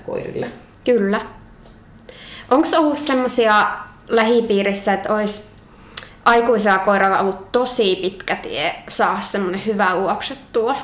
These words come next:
Speaker 2: Et on vaikka ihan kauhea se kiinnostus muita koiria kohtaan.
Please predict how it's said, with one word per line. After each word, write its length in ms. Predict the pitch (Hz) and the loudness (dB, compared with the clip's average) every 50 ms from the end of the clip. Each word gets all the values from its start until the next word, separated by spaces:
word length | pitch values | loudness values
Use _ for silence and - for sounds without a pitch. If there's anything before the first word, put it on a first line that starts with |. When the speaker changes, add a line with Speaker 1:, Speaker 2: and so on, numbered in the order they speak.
| - - - - - - - - | -10 -16 -20 -20 -20 -20 -10 -8
Speaker 2:
Et 120 | 262 - - | -8 -2 2
on 200 | 294 339 370 349 | 4 4 6 6
vaikka 300 | 339 311 311 - - - - | 4 2 2 0 -2 -2 0
ihan 240 | 254 269 277 269 | 0 0 0 0
kauhea 520 | 277 - 311 320 311 302 262 233 220 214 208 | 2 2 4 4 4 4 4 2 2 2 0
se 140 | 202 208 202 | 0 -2 -2
kiinnostus 720 | - 214 208 202 190 185 175 180 - - - - - - | -2 0 0 0 2 0 -2 -2 -4 -8 -10 -8 -4 -2
muita 300 | 208 208 208 202 196 185 | 0 0 0 0 -2 -4
koiria 520 | - - 156 156 127 123 - - 135 196 208 - - - - - - - - - - - - - - - - - - | -4 -4 -4 -4 -4 -4 -2 0 0 -2 -2 -6 -12 -18 -20 -20 -20 -20 -20 -20 -20 -20 -20 -20 -20 -20 -20 -4 0
kohtaan. 600 | 208 185 175 - - - - - - - - 185 | 0 0 0 0 -6 -12 -10 -8 -6 -6 -6 -6